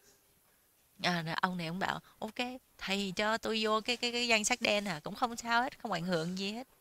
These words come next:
Thành ra là một cái người Bồ Tát giống như là Hòa Thượng Tuyên Hóa. Ngài đắc giác ngộ, tu hành đắc giác ngộ. Rồi sau khi mà Ngài đắc giác ngộ, Ngài có thể làm bất cứ cái chuyện gì mà, mà Ngài muốn.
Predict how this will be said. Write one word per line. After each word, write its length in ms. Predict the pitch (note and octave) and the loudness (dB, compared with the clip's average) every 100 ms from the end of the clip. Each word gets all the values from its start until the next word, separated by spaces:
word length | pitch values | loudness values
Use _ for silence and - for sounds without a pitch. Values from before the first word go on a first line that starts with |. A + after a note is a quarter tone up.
| _ - - _ _ _ - - - | _ -20 -20 _ _ _ -20 -20 -6
Thành 160 | G#3 G3+ | -2 2
ra 200 | G#3+ G#3+ | 4 4
là 140 | G#3 | 4
một 240 | F#3+ F#3 F#3 | 2 0 0
cái 120 | A#3 | -4
người 400 | A#3+ A3 F#3+ F3 F3+ | -4 0 0 2 4
Bồ 160 | F#3 | 4
Tát 260 | F3 A3 B3+ | 6 4 4
giống 200 | G#3+ A#3 | 0 0
như 180 | A#3+ G#3 | -2 -2
là 140 | F#3 | -2
Hòa 140 | F3 | -2
Thượng 220 | E3+ F#3+ E3 | -2 -2 0
Tuyên 180 | G3+ | -2
Hóa. 320 | F#3+ G3 G3+ B3 - - - _ _ _ _ _ _ _ _ _ _ - | 0 -2 -2 -6 -12 -20 -20 _ _ _ _ _ _ _ _ _ _ 0
Ngài 200 | F#3+ F3+ | 2 2
đắc 180 | G3+ - | 2 4
giác 220 | A#3 A#3 | 4 4
ngộ, 300 | G#3+ E3+ - - _ _ _ - _ _ _ _ _ _ - | 0 0 -2 -16 _ _ _ -20 _ _ _ _ _ _ -2
tu 160 | G#3+ | 0
hành 220 | G3+ G3 | 2 0
đắc 160 | E3 F#3+ | 0 -4
giác 160 | A3 A3+ | -4 -2
ngộ. 260 | G3+ - | -2 -2
Rồi 160 | - F3 | 0 0
sau 240 | F#3+ A#3 | 0 -2
khi 220 | B3 B3 A#3+ | -2 0 0
mà 120 | A3 | 0
Ngài 260 | F#3 E3 | 0 0
đắc 160 | D#3 G3+ | -2 -4
giác 200 | A3+ A3+ | -4 -2
ngộ, 280 | G3+ - - _ _ _ _ _ _ _ _ _ _ - _ - | -2 -4 -6 _ _ _ _ _ _ _ _ _ _ -20 _ -6
Ngài 260 | G3 F3+ | 0 2
có 140 | E3+ G#3 | 2 -2
thể 180 | F#3 E3 | -2 -2
làm 320 | F3 E3+ F3 | -2 -2 -2
bất 180 | A3+ - | -4 -6
cứ 220 | A3+ B3 | -10 -10
cái 100 | - | -10
chuyện 240 | A#3+ G3 E3 | -8 -8 -6
gì 160 | F3 | -6
mà, 140 | D#3+ D#3+ D#3+ D#3+ E3 | -8 -12 -14 -14 -8
mà 160 | E3 | -6
Ngài 200 | D3+ D#3 | -2 -2
muốn. 260 | D#3 E3 | -2 -6